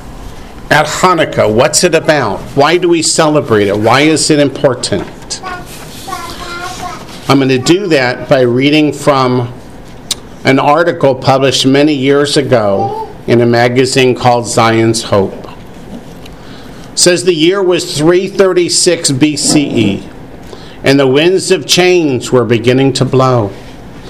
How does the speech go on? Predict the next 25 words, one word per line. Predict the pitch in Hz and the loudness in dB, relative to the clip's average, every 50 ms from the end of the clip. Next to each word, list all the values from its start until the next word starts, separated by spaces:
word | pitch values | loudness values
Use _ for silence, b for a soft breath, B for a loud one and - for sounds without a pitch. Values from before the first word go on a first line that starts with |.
| B B B B B B - | B B B B B B -2
Turbulence | - - 190 214 220 196 196 185 160 143 131 127 - | 2 2 2 2 2 0 0 0 0 0 -2 -4 0
that | - - 135 131 | 0 2 2 2
would | 131 131 120 101 | 2 0 0 2
forever | - 147 147 - - 170 180 180 202 196 | 2 2 2 2 0 0 2 2 2 2
shape | 185 - - - 175 175 180 170 175 - | 2 0 0 2 2 2 2 0 0 0
the | - 131 | 0 2
history | 117 135 156 143 - - 180 175 165 | 2 2 2 2 2 2 2 2 2
of | 156 143 135 | 2 2 2
mankind | 147 151 151 151 147 - - 175 170 165 151 139 127 113 104 | 2 2 2 0 0 0 0 2 2 2 2 2 0 0 -2
swept | - - - 156 151 147 - - - | -4 0 0 0 0 0 -2 -2 0
through | - 156 151 | 0 2 2
the | 147 147 147 | 0 0 0
ancient | 139 143 143 151 147 147 - - 160 - - 131 | 0 2 2 2 2 0 0 0 0 0 0 0
world. | 123 120 117 110 107 107 117 127 - - - - - - - B B B B B B B B B B B - - | 0 2 2 2 0 -2 -4 -8 -12 -16 -18 -18 -18 -18 -18 B B B B B B B B B B B 0 2
That | 147 156 160 - - | 2 2 2 -2 -2
year, | 170 170 165 165 151 | 0 2 2 2 0
Darius | 123 117 147 151 160 170 175 170 170 165 165 | 0 0 2 2 4 4 4 2 2 0 0
the | - 170 156 | 0 0 0
third | 160 160 190 190 185 170 151 127 104 - | 2 2 2 4 4 4 2 0 0 0
came | - 156 156 156 156 156 | 2 2 4 4 4 2
to | - - 139 | 0 0 0
the | 131 131 | 2 2
mighty | 127 127 123 127 135 147 160 170 160 165 156 143 | 4 4 4 4 4 4 2 2 2 2 2 2
Medo-Persian | 131 127 131 143 151 156 175 165 160 160 - 160 165 175 165 165 - 175 165 160 | 2 2 4 4 4 4 2 0 0 2 2 2 2 2 0 0 2 2 2 2
throne, | 160 - - 151 135 120 107 104 98 98 95 101 | -2 0 0 0 2 2 0 0 -2 -2 -4 -4